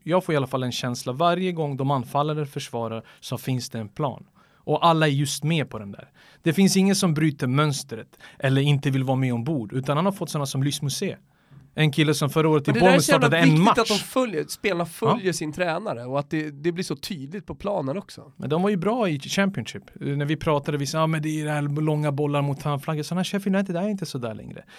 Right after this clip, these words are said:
Speaker 1: Det är när du kollar på namn du tänker, "Men det här måste vara ett sånt lag." Men sen har de ju spelare som faktiskt är väldigt bra, men väldigt bra för Sheffield United. Det här vi mot ni-känslan. För varje match för dem är som final.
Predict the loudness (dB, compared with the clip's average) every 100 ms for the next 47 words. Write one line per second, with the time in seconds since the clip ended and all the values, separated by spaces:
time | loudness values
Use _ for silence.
0 | -8 2 4 4 2 0 0 2 4 4
1 | 4 0 -2 -4 -4 -4 0 2 4 2
2 | 0 -2 -2 -4 -8 -6 -8 -8 _ _
3 | _ _ _ _ -4 -2 0 2 4 4
4 | 2 -2 -4 -4 -4 -2 -4 -6 -8 -6
5 | -6 -8 -12 -4 -2 -2 -2 -6 -6 -10
6 | -6 -6 -6 -10 -10 -4 -2 -2 -2 0
7 | -2 -4 -6 -6 -6 -4 -4 -2 -4 -6
8 | -8 -6 -8 -10 -10 -2 2 2 0 -2
9 | -2 0 -2 -2 -8 -12 -6 2 4 4
10 | 2 2 0 -2 -4 -2 -2 -4 -6 -6
11 | -4 -4 -8